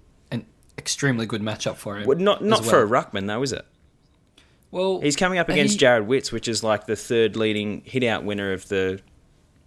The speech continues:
Speaker 2: the season.
Speaker 1: But, I mean, he'll be playing forward a lot, so we'll, we'll see. Like, I imagine he'll be on Lukosius, who played fullback last week, um,
Speaker 2: And
Speaker 1: and
Speaker 2: scored
Speaker 1: did a,
Speaker 2: really
Speaker 1: a really
Speaker 2: well.
Speaker 1: good
Speaker 2: Maybe they
Speaker 1: job.
Speaker 2: should have left him there.
Speaker 1: <laughs>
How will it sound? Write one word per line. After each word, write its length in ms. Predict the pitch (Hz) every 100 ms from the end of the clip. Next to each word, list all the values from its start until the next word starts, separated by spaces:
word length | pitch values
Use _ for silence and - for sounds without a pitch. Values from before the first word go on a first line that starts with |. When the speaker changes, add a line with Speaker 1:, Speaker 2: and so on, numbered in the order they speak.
| _
Speaker 2:
the 100 | -
season. 480 | 104 123 131 90 - - _ _ _ - - -
Speaker 1:
But, 140 | 180
I 60 | 196
mean, 160 | 196
he'll 120 | 196
be 100 | 202
playing 280 | 202 208 160
forward 340 | 147 131 120 107
a 60 |
lot, 280 | 101 101 - _ -
so 560 | - - 110 110 110 120
we'll, 160 | 127
we'll 140 | 123 139
see. 520 | - - - 147 110
Like, 340 | 110 107 - _ _ _ _ _ _ -
I 80 | 135
imagine 400 | 147 147 143 123
he'll 260 | 131 127
be 340 | 117 127 123 120
on 300 | 117 117 117
Lukosius, 560 | 123 139 143 - -
who 160 | - 127
played 400 | - 123 120 117
fullback 460 | - 135 120 135 135
last 240 | 135 -
week, 300 | 156 226 - _ - - - -
um, 100 | 120
Speaker 2:
And 80 | 127
Speaker 1:
and 100 | 135
Speaker 2:
scored 260 | 170 190
Speaker 1:
did 40 | 147
a, 40 |
Speaker 2:
really 200 | 170 139
Speaker 1:
a 40 | 101
really 120 | 139
Speaker 2:
well. 80 | 196
Speaker 1:
good 100 | 113
Speaker 2:
Maybe 180 | 175 151
they 60 |
Speaker 1:
job. 60 | 139
Speaker 2:
should 120 | 139
have 100 | 110
left 220 | 113 -
him 100 | 101
there. 200 | 90 80
Speaker 1:
<laughs> 60 | -